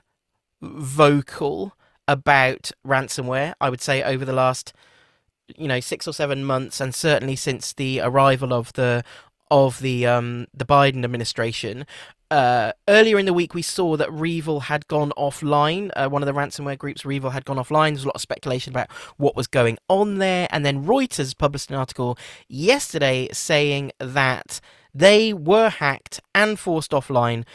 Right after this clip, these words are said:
by a multi-country operation,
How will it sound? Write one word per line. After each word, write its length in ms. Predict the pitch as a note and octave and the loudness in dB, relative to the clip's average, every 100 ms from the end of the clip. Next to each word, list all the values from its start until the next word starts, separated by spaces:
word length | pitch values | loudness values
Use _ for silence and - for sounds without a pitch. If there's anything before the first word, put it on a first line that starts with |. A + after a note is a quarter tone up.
| - _ | -20 _
by 200 | D3 C#3 | 4 6
a 120 | B2 | 4
multi-country 1080 | B2+ D#3 F#3 F3 F#3 D#3+ D#3 C#3+ - C#3 C3 - | 0 0 0 -2 -10 -6 -6 -6 -8 -8 -8 0
operation, 840 | A#3+ - A#2 A2 G#2+ - G#2 G#2 | 0 2 2 2 0 -6 -6 -6